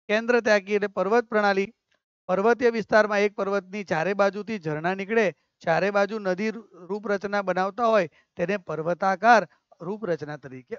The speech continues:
ઓળખવામાં આવે છે. તો દાખલા તરીકે સૌરાષ્ટ્રની જે નદીઓ છે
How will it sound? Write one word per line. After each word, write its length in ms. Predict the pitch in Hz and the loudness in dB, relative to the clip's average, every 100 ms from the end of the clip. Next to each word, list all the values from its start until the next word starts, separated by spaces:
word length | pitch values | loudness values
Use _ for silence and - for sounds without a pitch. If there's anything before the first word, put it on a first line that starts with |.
| - | -8
ઓળખવામાં 480 | 170 156 151 143 127 | -6 -6 -10 -12 -14
આવે 160 | 135 | -14
છે. 120 | 127 | -16
તો 240 | 156 190 - _ | -16 -16 -20 _
દાખલા 340 | 151 139 165 214 | -10 -6 -2 -2
તરીકે 420 | 160 143 - 220 | -4 -12 -10 -10
સૌરાષ્ટ્રની 840 | 202 - 156 170 190 165 214 208 | -8 -8 -4 -2 -2 -6 -10 -8
જે 100 | 208 | -8
નદીઓ 400 | 202 190 196 208 | -8 -8 -6 -8
છે 200 | 202 190 | -8 -12